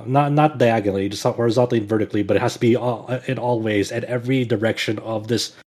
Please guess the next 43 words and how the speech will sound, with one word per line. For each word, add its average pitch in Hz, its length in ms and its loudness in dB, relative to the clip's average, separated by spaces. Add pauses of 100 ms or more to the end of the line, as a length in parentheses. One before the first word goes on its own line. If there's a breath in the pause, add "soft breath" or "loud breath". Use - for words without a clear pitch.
(160)
word 123 320 4
puzzle, 135 280 4
it 110 80 -2
has 113 240 -2
to - 120 -8
make 113 180 -2
a - 60 -10
word. 110 440 -2 (480 soft breath)
And 127 400 2 (300 soft breath)
how 135 140 2
you 151 160 8
get 143 240 4
to 139 80 4
that 123 180 2
word 107 480 2 (240 soft breath)
is 120 160 0
through 123 180 2
different 120 400 2
clusters 127 640 2
or 110 120 -2
sections, - 840 -2 (380 loud breath)
uh, 101 680 -2 (360)
in 127 160 4
it. 104 160 0
So 123 120 4
you'll 110 160 6
have 151 220 4
this, 160 220 4
like, - 360 4
word, 131 520 2
like, 120 160 0
almost 131 180 2
like 131 100 0
a - 100 -2
crossword 113 460 0
puzzle, 101 360 0
but 101 200 -2
they're 117 200 0
all 123 380 2 (360 loud breath)
divvied 131 460 4
up 120 260 2 (100)
into, 131 200 2
like, 113 300 2